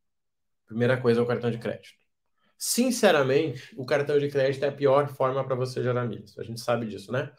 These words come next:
Vai gerar três, cinco por cento de tudo que você gastar. Pode parecer,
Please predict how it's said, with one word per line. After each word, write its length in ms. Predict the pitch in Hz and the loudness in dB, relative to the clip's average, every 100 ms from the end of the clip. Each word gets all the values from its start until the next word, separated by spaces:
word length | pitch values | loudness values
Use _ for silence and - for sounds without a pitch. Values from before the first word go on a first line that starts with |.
| _ _ - - _ | _ _ -20 -20 _
Vai 280 | - 127 160 | 0 2 4
gerar 380 | 143 143 139 151 | 4 4 4 2
três, 580 | 143 147 165 135 - - | 8 8 8 2 -6 -12
cinco 500 | - - 196 220 208 | -10 -2 0 2 0
por 140 | 170 | -2
cento 340 | 139 151 147 151 | -2 -2 -2 -4
de 140 | 143 | -8
tudo 240 | 143 143 127 | -8 -8 -8
que 80 | |
você 260 | 131 135 135 | -4 -4 -2
gastar. 480 | 127 139 - - - _ _ _ _ - - _ _ _ _ | -2 -4 -8 -10 -10 _ _ _ _ -20 -20 _ _ _ _
Pode 260 | 214 240 | 6 6
parecer, 800 | - 208 202 196 185 190 226 220 | 6 6 6 4 2 6 6 2